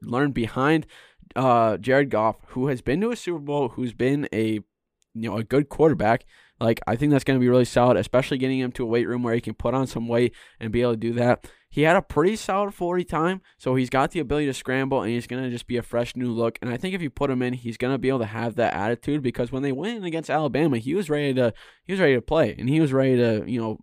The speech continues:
make a statement. I mean, unfortunately, it's just Cincinnati. Like, you really can't do much, especially since, like, it's just Cincinnati versus Alabama, who has just freaks of nature on their team all the way through. But I think if you pick him, he's gonna be solid. He's got the,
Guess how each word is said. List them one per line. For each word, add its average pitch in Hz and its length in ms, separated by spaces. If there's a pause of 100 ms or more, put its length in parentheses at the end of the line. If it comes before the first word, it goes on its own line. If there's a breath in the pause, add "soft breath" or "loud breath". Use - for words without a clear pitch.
(140)
make 131 200
a 110 40
statement. 120 460 (320 soft breath)
I - 80
mean, 120 180
unfortunately, 117 680
it's - 80
just 113 160
Cincinnati. 113 400
Like, 101 280
you 135 140
really 135 180
can't 107 280
do 117 120
much, 120 200
especially 107 380
since, - 220
like, 98 300
it's 110 140
just 101 180 (140)
Cincinnati 107 580
versus 101 420 (120)
Alabama, 95 560 (240)
who - 160
has 104 200
just 95 200 (720)
freaks 160 220
of 107 80
nature 123 300
on 107 80
their 104 120
team 107 240
all 107 120
the 104 80
way 98 120
through. 113 280 (440 loud breath)
But 127 240 (100)
I 117 80
think 151 220
if 135 80
you 135 80
pick 131 220
him, 135 180
he's 117 160
gonna 123 140
be 117 100
solid. 113 400 (280 soft breath)
He's 110 200
got 147 260
the, 135 240